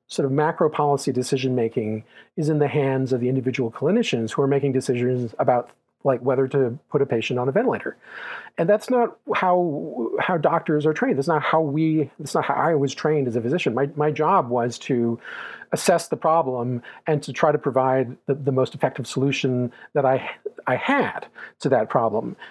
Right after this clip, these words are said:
And if that was a ventilator, I would have used it. And I wouldn't be thinking about, you know, triage of, of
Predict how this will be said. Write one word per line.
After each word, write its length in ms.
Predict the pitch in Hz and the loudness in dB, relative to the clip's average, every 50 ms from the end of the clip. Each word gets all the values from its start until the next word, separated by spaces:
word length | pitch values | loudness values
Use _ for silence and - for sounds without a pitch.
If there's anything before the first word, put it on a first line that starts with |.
| - _ _ - | -20 _ _ -4
And 200 | 160 143 139 143 | -2 0 0 0
if 120 | 143 - | 2 2
that 160 | - 147 143 147 | 2 2 2 2
was 100 | 147 131 | 0 0
a 60 | 127 | 2
ventilator, 440 | 156 196 226 202 143 131 135 135 139 | 2 2 2 2 2 2 2 2 2
I 100 | 139 135 | 2 2
would 80 | 135 | 0
have 100 | 127 120 | 0 2
used 200 | 180 240 226 - | 0 0 2 2
it. 120 | 139 113 117 | 0 0 0
And 100 | 123 135 | 0 2
I 40 | |
wouldn't 220 | 147 170 180 160 139 | 2 2 2 0 -2
be 80 | 143 | -4
thinking 360 | 127 - 180 170 - 156 131 127 | -2 0 -2 0 0 0 0 0
about, 400 | 113 131 131 127 120 - - _ _ _ | 0 0 0 0 -2 -2 -4 _ _ _
you 100 | 170 139 | -4 -2
know, 280 | 123 110 107 110 110 143 - | 0 0 0 -2 -4 -8 -12
triage 560 | - - 175 180 175 147 123 120 110 123 117 | -4 0 2 2 4 2 2 0 0 0 -2
of, 240 | 107 104 104 - - - - | -2 -2 -6 -10 -12 -4 -2
of 360 | 131 117 113 107 101 104 - | 0 0 0 -2 -6 -10 -14